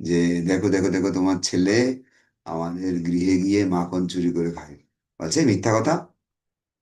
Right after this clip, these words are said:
কি বলে? "মিথ্যা কথা, আমার ছেলে দেখো আমার বাড়িতে কত মাখন আছে, তোমার বাড়ি যাবে কেন?" যে, "কি ব্যাপার, তুমি বিশ্বাস করছো না?" তোমার ছেলেকে জিজ্ঞেস করো, কালকে গিয়ে একেবারে মাখন টাখন মটকা টটকা ফাটিয়ে চলে এসছে।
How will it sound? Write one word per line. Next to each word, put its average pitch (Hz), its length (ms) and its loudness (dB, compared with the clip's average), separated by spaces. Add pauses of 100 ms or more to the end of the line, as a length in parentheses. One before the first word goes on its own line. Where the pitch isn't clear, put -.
(1400)
কি 110 40 4
বলে? 123 200 4 (600)
"মিথ্যা - 380 2
কথা, 202 220 8 (360)
আমার 110 280 -2
ছেলে 127 220 -4
দেখো 123 180 -4
আমার - 160 0
বাড়িতে 135 260 -2
কত - 220 -4
মাখন 113 300 -2
আছে, 135 200 -12
তোমার 190 220 -2
বাড়ি 185 160 2
যাবে 143 180 0
কেন?" 139 140 -6 (1000)
যে, - 80 -16
"কি - 160 -16
ব্যাপার, 190 200 -4
তুমি 170 180 -4
বিশ্বাস 175 280 0
করছো 185 240 -6
না?" 226 100 -6 (1300)
তোমার 117 240 -8
ছেলেকে 131 280 0
জিজ্ঞেস 139 280 0
করো, 175 180 -4 (680)
কালকে 98 320 -8 (100)
গিয়ে 135 320 0
একেবারে 127 380 -4
মাখন 117 340 -6
টাখন 120 260 -6
মটকা 107 320 -2
টটকা 120 220 -2
ফাটিয়ে 120 360 -4
চলে 92 220 -2
এসছে। - 260 -8